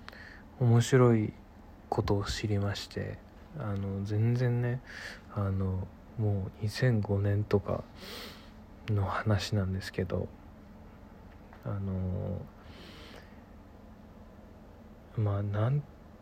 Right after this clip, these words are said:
なんて言うんだっけ。えーっとね、あの、ちょっと待てよ。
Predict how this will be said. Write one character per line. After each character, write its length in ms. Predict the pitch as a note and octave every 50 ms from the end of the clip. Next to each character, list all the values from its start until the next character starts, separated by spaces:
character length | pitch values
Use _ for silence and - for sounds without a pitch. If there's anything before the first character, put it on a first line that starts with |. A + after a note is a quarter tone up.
| - - -
な 160 | B2+ A2+ A2+
ん 100 | B2 B2+
て 260 | - - - - A#2
言 40 | G#2
う 20 |
ん 40 | G2+
だ 60 | G2+
っ 40 | G2+ - -
け。 140 | - G2+ G2 - - -
え 140 | C3 A#2 G#2+
ー 20 | G2+
っ 20 | - -
と 120 | - G#2+
ね、 300 | G2+ G2+ G2 G2 G2 G#2 - - - - - - - -
あ 160 | A#2+ G#2+ G#2
の、 1400 | G#2+ A2 G#2+ G#2+ G#2 G2+ G2+ G2+ G#2 G#2 G#2 G#2+ G#2+ G#2+ A2 A2 G#2 G#2 G2+ G2 G2 G2 G2 G2 G#2+ - D#3 - - -
ち 140 | - - -
ょ 0 |
っ 20 | -
と 120 | - G#2+
待 140 | G#2+ G#2 -
て 60 | -
よ。 140 | G#2+ B2+ -